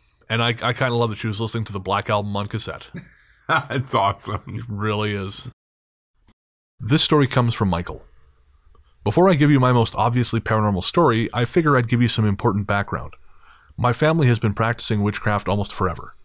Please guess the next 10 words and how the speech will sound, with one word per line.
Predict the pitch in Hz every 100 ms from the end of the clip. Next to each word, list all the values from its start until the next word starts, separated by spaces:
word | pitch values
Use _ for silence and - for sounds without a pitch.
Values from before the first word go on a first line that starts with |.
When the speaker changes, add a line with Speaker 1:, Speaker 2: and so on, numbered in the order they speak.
| -
Speaker 1:
though | 98 104
I | 107
still | - 127
grew | 104 98
up | -
Catholic. | 107 107 76 - - - - _ - - -
Folk | - 131 131
magic | 123 123 123
for | 120
life. | 98 - -